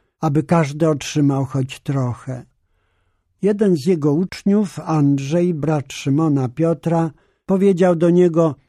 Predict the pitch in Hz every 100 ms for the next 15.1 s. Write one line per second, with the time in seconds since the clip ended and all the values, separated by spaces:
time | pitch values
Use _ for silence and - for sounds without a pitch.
0 | _ _ _ _ _ - 208 226 - -
1 | - 220 - 220 233 233 _ - 131 113
2 | - - 165 160 165 - 214 190 - -
3 | 190 170 151 131 156 147 143 196 214 202
4 | 196 170 151 135 135 180 180 170 160 156
5 | 139 139 113 113 120 131 _ _ _ _
6 | _ _ 170 160 156 - 294 269 - 254
7 | 233 233 202 - _ - 156 139 147 131
8 | 131 135 131 123 117 127 _ _ _ _
9 | _ _ _ _ _ _ _ _ _ -
10 | 147 131 139 127 - 139 147 131 131 -
11 | _ _ _ _ _ _ _ - 196 214
12 | - - 208 185 208 208 208 208 190 165
13 | 185 202 185 180 - 180 170 160 160 139
14 | 127 151 139 151 131 160 135 120 - 120